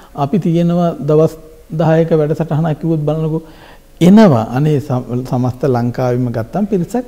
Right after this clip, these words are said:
එනවා. මේක එන්න ඕන කියලා හිතෙන කී ලක්ෂයක් එන්න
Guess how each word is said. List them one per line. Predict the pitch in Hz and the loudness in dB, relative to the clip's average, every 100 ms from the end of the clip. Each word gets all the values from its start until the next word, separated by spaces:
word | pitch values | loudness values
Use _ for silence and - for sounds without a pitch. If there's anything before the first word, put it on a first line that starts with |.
| - | -2
එනවා. | 226 254 170 92 - - - - - - - - | 2 4 4 0 -8 -20 -20 -20 -20 -20 -20 -10
මේක | 131 135 160 170 180 156 | -4 0 2 2 0 0
එන්න | 139 170 190 196 202 | 0 2 4 4 2
ඕන | 151 147 180 190 180 | 0 0 2 2 0
කියලා | - 180 180 156 | 0 0 2 2
හිතෙන | 143 135 180 185 175 | 0 -2 -2 -2 -4
කී | - 170 196 202 | -4 0 2 2
ලක්ෂයක් | 165 - - 190 196 185 | 0 -2 -2 0 0 0
එන්න | 175 175 | 0 4